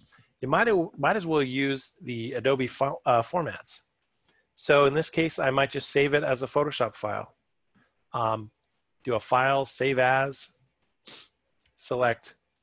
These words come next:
uh, Photoshop. I'll just go ahead and call this Kenobi one. And, uh, leave it as Photoshop format, leave layers, that's fine,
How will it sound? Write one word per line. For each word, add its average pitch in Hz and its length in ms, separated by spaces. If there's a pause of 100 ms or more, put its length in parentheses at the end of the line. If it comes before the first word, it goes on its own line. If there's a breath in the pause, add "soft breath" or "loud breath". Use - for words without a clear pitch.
(500)
uh, 110 220
Photoshop. 147 560 (1040 soft breath)
I'll 120 60
just 113 160
go 127 80
ahead 113 80
and 110 80
call 120 160
this 107 180
Kenobi 110 360
one. 139 400 (3000)
And, 113 420
uh, 107 320
leave 131 240
it 143 100
as 113 280
Photoshop 143 680
format, 139 560
leave 139 220
layers, 135 420
that's 123 240
fine, 131 420